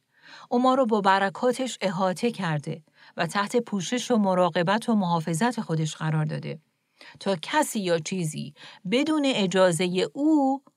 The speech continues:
وارد زندگی ما، این باغی که او کاشته و پرورش داده، نشه. در واقع او خودش دیوار ماست و به قول کلام خدا، او سپر و قلعهٔ بلند ماست و ما رو احاطه کرده.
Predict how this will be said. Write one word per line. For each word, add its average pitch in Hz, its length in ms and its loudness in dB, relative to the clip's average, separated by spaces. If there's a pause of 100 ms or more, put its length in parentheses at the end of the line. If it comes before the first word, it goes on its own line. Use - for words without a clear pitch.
(140)
وارد 165 420 2
زندگی 160 540 0
ما، 165 480 0
این 170 200 0
باغی 190 320 4
که 160 240 -8
او 269 200 -2
کاشته 165 440 -4
و 151 120 -4
پرورش 151 500 -4
داده، 180 640 -2 (100)
نشه. 151 440 -4 (840)
در 247 160 6
واقع 262 180 0
او 339 200 -2
خودش 294 600 -2
دیوار 175 400 -2
ماست 135 480 -12 (340)
و 190 40 -8
به 170 80 -4
قول 175 180 -2
کلام 175 340 -2
خدا، 220 480 2 (240)
او 208 100 -2
سپر 254 520 0
و 220 100 2
قلعهٔ 190 540 -2
بلند 185 500 -2
ماست 139 440 -8 (200)
و 180 60 0
ما 190 140 4
رو 226 160 4
احاطه 180 460 -2
کرده. 156 460 -8